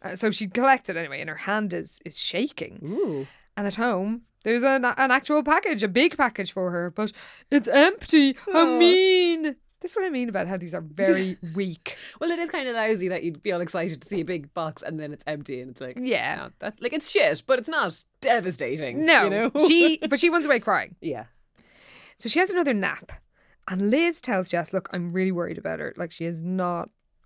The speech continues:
Speaker 1: well.
Speaker 2: Yeah.
Speaker 1: And, like, I really think we, I'm, I'm seriously concerned." And Jess actually is like,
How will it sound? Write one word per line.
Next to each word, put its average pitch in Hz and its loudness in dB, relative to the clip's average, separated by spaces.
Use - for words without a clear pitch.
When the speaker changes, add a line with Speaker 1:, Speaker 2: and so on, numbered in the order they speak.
Speaker 1:
well. 147 -6
Speaker 2:
Yeah. 143 -6
Speaker 1:
And, 165 -6
like, 151 -10
I 175 -6
really 165 -8
think 156 -12
we, 151 -12
I'm, - -12
I'm 165 -10
seriously 156 -10
concerned." - -10
And 160 -8
Jess 220 0
actually 185 -6
is 165 -10
like, 165 -8